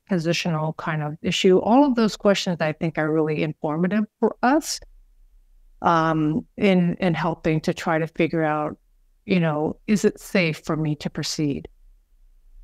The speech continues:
Or in what manner should I proceed that could be safe for this individual? So perhaps on a first session, we don't go in with the elbow right into a painful spot. You know, perhaps we start with something a little bit more conservative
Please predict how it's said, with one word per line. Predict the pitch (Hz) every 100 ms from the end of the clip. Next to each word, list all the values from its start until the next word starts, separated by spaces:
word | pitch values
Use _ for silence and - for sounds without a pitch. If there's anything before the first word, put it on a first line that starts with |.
| _ -
Or | 185 180
in | 202 208 208
what | 214 -
manner | 202 190 180
should | 156 - 208 202
I | 160
proceed | 160 180 - - 151 151
that | 165 -
could | - 208 170
be | 156
safe | - - 147 156
for | 170
this | 151 156 -
individual? | 139 156 156 151 156 147 156 _ _ _
So | - 185
perhaps | 202 180 196 175 -
on | 165
a | 165
first | - 208 180 -
session, | 175 165 - 175 165
we | 170
don't | 170 180 -
go | - 160
in | 196 185 170
with | 165 -
the | 165
elbow | 170 175 175 165 165 160 - _
right | 185 180
into | 175 170 - 160
a |
painful | - 175 160 - 156
spot. | - - 247 180 - -
You | 233
know, | 185
perhaps | - 196 196 180 - -
we | 180
start | - 170 170
with | 196 180
something | - - 185 - 180 170
a | 160
little | 180 185
bit | 156 165
more | 170 160
conservative | - 160 - 320 277 156 165 160